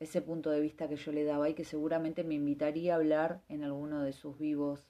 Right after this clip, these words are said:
de Instagram. Entonces no solo fue, eh, que yo pude afrontarlo de una manera bien saludable, que no me dolió para nada mi ego, porque eso es lo que suele pasar.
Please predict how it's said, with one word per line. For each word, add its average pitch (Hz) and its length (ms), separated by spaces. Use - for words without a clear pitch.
de 143 80
Instagram. 139 640
Entonces 165 480
no 190 180
solo 208 360
fue, 202 360
eh, 160 440
que 156 100
yo 170 260
pude 196 240
afrontarlo 190 800
de 190 120
una 156 160
manera 156 380
bien 165 200
saludable, 165 840
que 156 140
no 156 160
me 170 160
dolió 147 340
para 151 240
nada 175 400
mi 170 260
ego, 214 360
porque 175 240
eso 202 140
es 160 60
lo 151 120
que 147 80
suele 147 320
pasar. 139 540